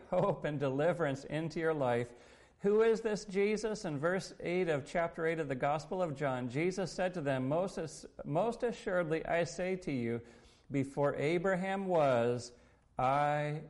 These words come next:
am." We serve the great I am. Jesus, he is the resurrection and the life. I just want to encourage you this week, seek first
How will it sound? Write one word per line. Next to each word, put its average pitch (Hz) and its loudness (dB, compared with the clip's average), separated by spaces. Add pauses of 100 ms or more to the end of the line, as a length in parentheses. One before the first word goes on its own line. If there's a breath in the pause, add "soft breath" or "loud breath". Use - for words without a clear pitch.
am." 113 -2 (800)
We 143 0
serve 127 0 (220)
the 139 -2
great 120 -2
I 123 0
am. 104 -6 (560 soft breath)
Jesus, 135 -2
he 170 0
is 151 0
the 135 -2
resurrection 127 -2 (180)
and 123 -4
the 127 0
life. 107 -6 (420 soft breath)
I - -4
just 196 -2
want 185 0
to 160 0
encourage 151 0
you 156 -2
this 143 -2
week, 147 -4 (180 loud breath)
seek 233 -4
first 143 0